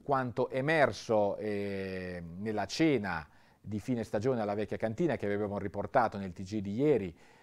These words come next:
e dice Repeja: "Dovremo nascondere le nostre debolezze. Milano ci aggredirà, ci aggredirà. Lo scudetto è l'unico risultato che possono fare quest'anno. Bisogna essere pronti."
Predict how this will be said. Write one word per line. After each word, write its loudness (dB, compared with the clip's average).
e -6
dice 0
Repeja: 0
"Dovremo 4
nascondere 2
le 8
nostre 0
debolezze. 0
Milano 4
ci -2
aggredirà, 0
ci -2
aggredirà. 4
Lo 0
scudetto 0
è 4
l'unico 2
risultato 2
che -4
possono -4
fare 0
quest'anno. -4
Bisogna 2
essere 6
pronti." -2